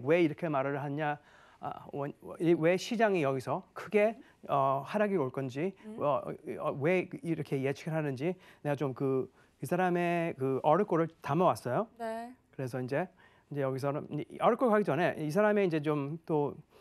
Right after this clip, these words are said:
Speaker 1: 뉴스가 나왔는데, 뉴스, 어, 이 사람이 말하는 거는 Grantham warns of epic bubble.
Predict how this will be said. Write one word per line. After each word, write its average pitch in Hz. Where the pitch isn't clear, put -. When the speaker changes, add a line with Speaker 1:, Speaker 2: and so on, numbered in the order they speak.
Speaker 1:
뉴스가 190
나왔는데, 139
뉴스, 160
어, 143
이 175
사람이 196
말하는 143
거는 175
Grantham 190
warns 180
of 151
epic 185
bubble. 120